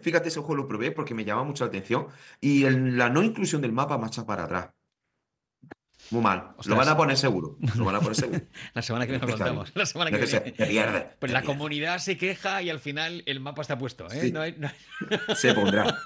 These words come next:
Speaker 1: se pondrá.
Speaker 2: <laughs> Yo, yo creo, yo creo que sí. Oye, nuevas pistas indican que el nuevo Hal-, el Hal-, el Life, eh, podrá estar en
Speaker 1: Mm.
Speaker 2: sus etapas finales de desarrollo.
Speaker 1: Yo te
Speaker 2: El
Speaker 1: voy a decir
Speaker 2: tres,
Speaker 1: una cosa,
Speaker 2: el tres.
Speaker 1: Forni. Eh,
Speaker 2: Ujú.
Speaker 1: yo creo que no. <laughs> Yo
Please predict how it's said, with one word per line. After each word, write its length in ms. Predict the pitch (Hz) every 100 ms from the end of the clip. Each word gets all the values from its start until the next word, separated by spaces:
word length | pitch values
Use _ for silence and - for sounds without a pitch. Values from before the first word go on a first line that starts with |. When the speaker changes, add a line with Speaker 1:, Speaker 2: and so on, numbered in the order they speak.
| 110
Speaker 1:
se 120 | 95
pondrá. 320 | 82 82 85
Speaker 2:
<laughs> 20 |
Yo, 80 | 254 -
yo 160 | - - 135
creo, 300 | 190 - 156 190 165
yo 180 | 135 175
creo 120 | 180
que 100 | 160
sí. 180 | 123 95 - - -
Oye, 240 | 208 247
nuevas 260 | 190 240 269
pistas 320 | 302 277 196
indican 400 | 202 170 185 247
que 120 | 175
el 120 | 160
nuevo 260 | 156 165 151
Hal-, 300 | 135 147 143 135
el 440 | 131 127 123 117 -
Hal-, 280 | 143 147 135
el 480 | 127 120 117 113 113
Life, 420 | 123 127 214 -
eh, 60 | 120
podrá 260 | 131 123 127
estar 320 | - 139 139
en 240 | 143 143 139
Speaker 1:
Mm. 20 |
Speaker 2:
sus 200 | - 131
etapas 300 | 127 104 -
finales 300 | 127 120 135
de 100 | 131
desarrollo. 480 | 113 101 92 73 - _ _ _ _ _ _ _ _ - -
Speaker 1:
Yo 120 | - 185
te 60 |
Speaker 2:
El 60 | 143
Speaker 1:
voy 40 |
a 20 | -
decir 120 | 127
Speaker 2:
tres, 20 |
Speaker 1:
una 80 | 107
cosa, 220 | - -
Speaker 2:
el 100 | 120
tres. 160 | 95 98
Speaker 1:
Forni. 280 | 110 87 80 -
Eh, 160 | 98 95 95 95 _
Speaker 2:
Ujú. 120 | 127 117
Speaker 1:
yo 160 | 113 143
creo 120 | 123
que 100 | 80
no. 120 | - - _ _ - -
<laughs> 220 | - -
Yo 80 | 160